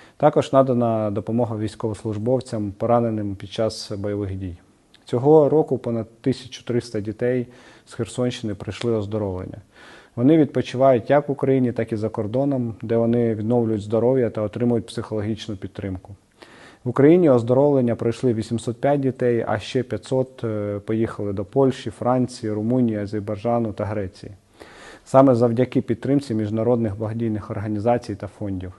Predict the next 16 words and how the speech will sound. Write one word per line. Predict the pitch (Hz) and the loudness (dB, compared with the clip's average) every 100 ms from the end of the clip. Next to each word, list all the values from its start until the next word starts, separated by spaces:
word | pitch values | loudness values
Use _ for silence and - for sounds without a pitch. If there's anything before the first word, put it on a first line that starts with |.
| _ _ _ | _ _ _
Нині | 127 165 147 | 6 8 6
тридцять | 123 131 - 117 | 4 0 -2 -4
сім | 127 117 | -2 -2
дітей | 107 127 131 | -2 0 0
ще | - 120 | 0 -4
перебувають | 110 107 104 113 113 113 | -2 -4 -2 0 0 -2
на | 110 | -8
відпочинку | 104 107 - 113 110 | -8 -12 -6 -6 -6
в | 101 | -12
Україні, | 98 107 117 139 123 110 - - - - | -6 -2 0 0 -2 -4 -10 -20 -20 -20
четверо | - 131 120 113 | -2 0 2 0
з | 107 | 0
них | 127 123 | -2 -2
у | 101 | -2
таборі | 117 107 101 98 | -2 -2 -2 -4
«Артек». | 98 - 90 - | -6 -6 -8 -8